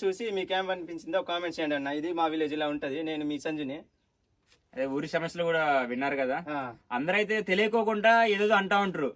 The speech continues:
Speaker 1: ఆ.
Speaker 2: కానీ ఈ ఊరి సమస్య చూసిన తర్వాత అప్పుడు మీరు అనండి.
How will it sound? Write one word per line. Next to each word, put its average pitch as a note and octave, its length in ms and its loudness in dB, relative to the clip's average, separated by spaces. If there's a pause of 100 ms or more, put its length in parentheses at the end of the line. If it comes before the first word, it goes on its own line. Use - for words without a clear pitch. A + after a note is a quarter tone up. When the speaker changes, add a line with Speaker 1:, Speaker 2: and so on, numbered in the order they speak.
(120)
Speaker 1:
ఆ. C3 180 -6
Speaker 2:
కానీ F#3 160 2
ఈ G3+ 120 2
ఊరి G3+ 280 2
సమస్య G#3 340 0
చూసిన G3+ 340 0
తర్వాత F#3+ 320 2
అప్పుడు G3+ 280 -2
మీరు F3 140 4
అనండి. D3+ 340 0